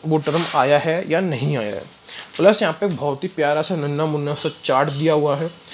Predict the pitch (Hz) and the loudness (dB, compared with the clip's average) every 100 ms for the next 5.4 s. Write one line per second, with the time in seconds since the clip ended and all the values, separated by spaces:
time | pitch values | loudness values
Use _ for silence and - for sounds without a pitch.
0 | - - 147 - 180 160 135 127 143 165 | -18 -10 -6 0 2 2 2 4 4 4
1 | - - 165 - 160 165 190 151 147 147 | 0 -2 -2 -2 -2 -2 -4 -2 -2 0
2 | 165 165 139 147 151 151 147 170 - - | -4 0 2 2 4 2 2 -2 -2 -16
3 | - - - - - - - - - - | -6 -4 -4 -8 -16 -20 -20 -20 -20 -20
4 | - - - - - 147 160 156 - 170 | -20 -20 -20 -20 -18 -8 -4 -2 4 4
5 | 165 170 180 | 4 2 0